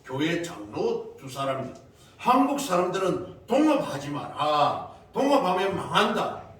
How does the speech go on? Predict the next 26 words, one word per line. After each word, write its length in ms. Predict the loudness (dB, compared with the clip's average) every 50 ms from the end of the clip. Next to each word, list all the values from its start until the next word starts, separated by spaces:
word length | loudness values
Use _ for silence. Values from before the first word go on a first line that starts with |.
| -20 -18 -16 -14 -8
아, 160 | -8 -8 -4
동업하면은 1080 | -2 0 0 2 2 2 2 2 0 0 0 0 0 0 -2 -2 -4 -6 -8 -12 -10 -4
빼먹고 480 | -2 0 0 0 0 -2 -4 -6 -6
막 100 | -4 -2
이렇게 240 | 0 2 2 2 2
가지고 720 | 2 0 0 -2 -4 -4 -4 -2 -2 0 -2 -2 -2 -4 -8
실패한다고 640 | -10 -12 -12 -8 -4 -2 -2 -2 -2 -2 -4 -4 -6
그렇게 220 | -6 -8 -6 -6
안 100 | -4 -4
하는데, 300 | -4 -6 -8 -10 -12 -14 -16 -20 -20 -20 -20 _ _ _ -14
이 80 | -10 -8
사람들은 560 | -4 -2 -2 0 0 -2 -4 -6 -8 -10 -14 -14 -12
세계적인 720 | -8 -2 0 0 2 2 0 0 -2 -2 -4 -4 -4 -4
기업을 360 | -4 -2 0 0 2 2 0 -2
일으켰는데도 880 | -4 -6 -4 -4 -2 0 0 0 -2 -2 -6 -6 -6 -10 -10 -14 -18 -18 -6
동업을 420 | -2 0 0 2 2 0 -2 -4 -8
해요. 160 | -10 -14 -16 -18 -18 -20 -20 -20 -20 -20 _ _ _ -20 -12
장로 340 | -10 -6 -4 -2 -2 0 0
두 120 | -2 -2
분이 380 | -2 -2 -2 -2 -4 -8 -12 -16 -20 -20 -20 -20 -20 -20 -20 _ -20 -20 -20 _ -20 _ _ -10
그 100 | -10 -8
서로 360 | -8 -6 -4 -4 -4 -2 -2
마음을 420 | 0 0 0 0 0 -2 -4 -6
비우니까 720 | -8 -8 -8 -8 -6 -4 -4 -6 -6 -6 -8 -10 -10 -10 -6
동업이 300 | -4 -2 -2 0 -2 -2
가능하잖아요. 680 | -6 -10 -12 -12 -10 -10 -10 -10 -10 -12 -14 -18 -20